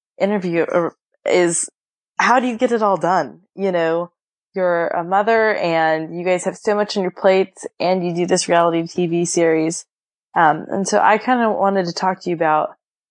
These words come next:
like, how, I mean, how you get it all done, but we can break it down. I know that's <laughs> kind of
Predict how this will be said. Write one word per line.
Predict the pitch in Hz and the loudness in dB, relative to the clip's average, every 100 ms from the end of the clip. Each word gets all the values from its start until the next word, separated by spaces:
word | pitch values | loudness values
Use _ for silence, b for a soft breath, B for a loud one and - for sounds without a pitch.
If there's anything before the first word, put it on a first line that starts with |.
| _ - | _ -10
like, | 165 160 - _ _ _ _ _ _ _ _ _ - | -4 -4 -6 _ _ _ _ _ _ _ _ _ -8
how, | - - | 0 2
I | 190 | 2
mean, | 180 | 0
how | 185 240 | 0 0
you | 214 | 2
get | 185 | 2
it | |
all | 160 156 | 2 2
done, | 165 165 | 0 0
but | 92 | -4
we | 175 | -6
can | - | -8
break | 170 180 165 | -4 -4 -4
it | - | -6
down. | 156 | -4
I | 156 | -4
know | 160 160 | -2 0
that's | 226 - | 0 0
<laughs> | - | -2
kind | 285 | -2
of | 269 | 0